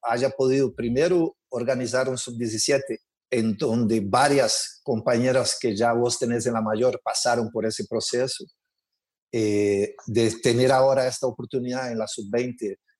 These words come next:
el otro año, indudablemente que van a seguir, ojalá, abriendo puertas para otras jugadoras más, ¿no? Te deseo de verdad un súper, súper, súper, súper,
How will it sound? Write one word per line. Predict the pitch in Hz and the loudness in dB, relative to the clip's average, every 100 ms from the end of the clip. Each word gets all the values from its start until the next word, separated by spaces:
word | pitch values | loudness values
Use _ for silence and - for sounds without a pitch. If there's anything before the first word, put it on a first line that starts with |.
| _ - | _ -8
el | 107 | 0
otro | 117 117 120 | 0 2 2
año, | 123 127 143 - _ - _ _ - - | 2 0 -2 -6 _ -20 _ _ -16 -4
indudablemente | 120 110 113 117 123 127 127 143 | -2 2 4 4 2 0 -2 -4
que | - 113 | -2 0
van | 117 123 | 2 0
a | 131 | 0
seguir, | - 123 117 135 131 - | -2 0 2 2 0 -6
ojalá, | 113 113 117 117 127 - - _ _ _ - | -4 -2 0 2 0 -4 -20 _ _ _ -2
abriendo | 117 117 127 127 139 | 0 2 4 2 2
puertas | - 139 139 147 156 - - - _ - _ - | 4 4 4 0 -2 -2 -6 -18 _ -20 _ -2
para | 120 101 | 0 2
otras | 98 160 175 170 117 - - | 2 2 0 -4 -4 -8 -14
jugadoras | - 123 113 117 117 113 107 | -10 -4 -2 -2 -2 -4 -6
más, | 107 98 95 | -10 -10 -12
¿no? | 113 151 147 - - _ _ _ - | -12 -12 -14 -20 -20 _ _ _ -2
Te | 110 | 2
deseo | 110 107 135 147 | 4 4 4 4
de | 147 131 | 4 2
verdad | 120 127 147 147 - | 2 2 2 2 -2
un | 135 135 135 - _ | -18 -20 -20 -20 _
súper, | - - - 190 190 143 | -10 -2 2 2 2 -2
súper, | 123 - 165 170 127 | 0 -2 -2 0 -4
súper, | - 151 151 135 113 | -4 -6 -4 -6 -4
súper, | - 139 - 120 110 | -4 -4 0 -2 -2